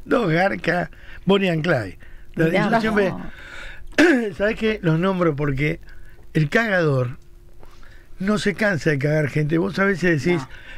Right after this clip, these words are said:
Speaker 2: No.
Speaker 1: "Yo hago dos funciones, ¿puedo hacer dos funciones en Tigre?". Sí, y cien también, porque hay gente para ir a verte. Uno cree que con los que fueron ya se acabaron el público.
Speaker 2: Claro.
Speaker 1: <laughs> Ahí hay un tal Pablo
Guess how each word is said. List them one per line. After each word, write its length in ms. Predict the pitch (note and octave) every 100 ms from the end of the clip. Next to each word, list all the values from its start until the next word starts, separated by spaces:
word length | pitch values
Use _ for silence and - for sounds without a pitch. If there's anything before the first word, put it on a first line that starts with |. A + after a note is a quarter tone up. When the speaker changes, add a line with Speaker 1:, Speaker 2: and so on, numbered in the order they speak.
| -
Speaker 2:
No. 60 | D3+
Speaker 1:
"Yo 140 | F3+
hago 320 | A3 G3+ F3 E3+
dos 180 | G#3
funciones, 680 | F3 F3 C3 G3+ G3 E3 - - -
¿puedo 160 | C4+
hacer 180 | C4 G3
dos 160 | F#3 E3+
funciones 440 | D3+ C3 F3 D#3+
en 160 | D3 C#3
Tigre?". 500 | B2 G#3+ A3+ E3+ A#2 - - - - -
Sí, 640 | - A#4 G#4+ D#4+ C3+ A#2+
y 100 | -
cien 300 | D#3 A#3+ C#4
también, 340 | A3+ D3 E3+ F3
porque 160 | C#3+ A#2+
hay 100 | F3+
gente 280 | F3 D3 C#3
para 120 | C#3
ir 60 | C#3
a 60 |
verte. 360 | B2+ A#2 A#2 A#2 - -
Uno 220 | F#3+ G3+
cree 200 | F3+ F#3+
que 120 | F#3 D#3
con 140 | E3
los 100 | C3+
que 120 | D#3
fueron 320 | C#3 G3 F#3+
ya 100 | E3+
se 100 | D3+
acabaron 400 | D3+ D3 D3 D#3 C#3
el 40 |
público. 200 | D#3 G#3
Speaker 2:
Claro. 400 | A3+ G3 F#3 E3+
Speaker 1:
<laughs> 560 | A3 G3 - A#3 - -
Ahí 160 | G3+
hay 140 | G#3 G3
un 100 | F3+
tal 200 | E3 F#3+
Pablo 640 | E3 G3 D#3 C#3+ C#3 D3